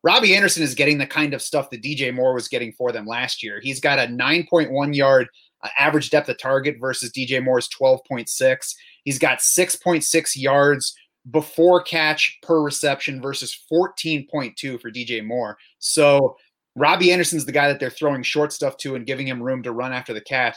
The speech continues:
D J Moore is the guy that they're targeting deeper downfield, which is just gonna lead to less consistency. And Robbie Anderson, even though he only has two more targets on the season so far, ten more catches, he could have easily added a touchdown or two last week against Arizona. So he could have bigger numbers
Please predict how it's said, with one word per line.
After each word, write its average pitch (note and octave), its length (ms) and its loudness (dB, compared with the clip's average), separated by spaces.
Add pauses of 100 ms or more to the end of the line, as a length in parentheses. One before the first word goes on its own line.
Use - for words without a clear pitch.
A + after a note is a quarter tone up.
D D3 140 -4
J C3+ 160 2
Moore C#3+ 320 6
is B2 100 0
the B2+ 80 -6
guy A#2+ 220 0
that A#2 100 -2
they're A#2+ 100 0
targeting B2+ 540 -2 (300)
deeper D3+ 280 0
downfield, C3 640 2
which A#2+ 160 -6
is A#2 120 -8
just C3+ 240 -4
gonna C3+ 180 -2
lead B2 300 -8
to A#2+ 280 0 (280)
less C3 300 0
consistency. A#2+ 800 -2
And B2 260 -8
Robbie D3+ 340 4
Anderson, C#3+ 360 0
even D3 220 2
though C#3+ 120 4
he C#3 80 2
only C#3+ 200 4
has C3 180 2
two D#3 160 0
more D3 160 4
targets D3+ 360 0
on C3+ 100 -2
the B2+ 40 -6
season D3 320 -2
so B2+ 260 0
far, B2 280 0 (280)
ten F3 220 0
more D3+ 220 4
catches, B2+ 600 -2 (200)
he D3+ 100 -12
could E3+ 160 4
have C#3+ 80 0
easily D3+ 420 0
added C3+ 240 2
a A#2+ 40 -6
touchdown C3+ 440 -4
or A#2+ 80 -8
two C3+ 200 -8
last A#2+ 300 -4
week B2 140 -8
against A#2+ 300 -8
Arizona. A#2+ 500 -2
So B2+ 160 -4
he C3 80 -6
could D3+ 220 0
have C3+ 240 0
bigger C3 240 -2
numbers A#2+ 440 -4